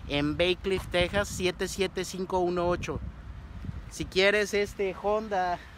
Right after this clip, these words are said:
Accord o cualquier otro de los vehículos que tengo, que son más de cien, aquí estamos.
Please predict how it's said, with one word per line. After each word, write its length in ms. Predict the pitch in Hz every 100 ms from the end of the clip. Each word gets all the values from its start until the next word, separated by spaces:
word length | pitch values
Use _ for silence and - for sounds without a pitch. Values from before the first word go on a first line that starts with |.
| - -
Accord 560 | 147 - 196 214 208 185 - - - -
o 140 | 170 180
cualquier 400 | 185 165 185 196
otro 260 | 196 208
de 60 | 208
los 160 | 185 156
vehículos 480 | 170 185 208 196
que 140 | - 156
tengo, 440 | 180 196 196 175
que 140 | 165 147
son 240 | 180 190
más 360 | 190 185 190 180
de 120 | 156
cien, 380 | 175 180 220 254 - - - - - - - - - - 135
aquí 200 | - 160
estamos. 400 | - 156 139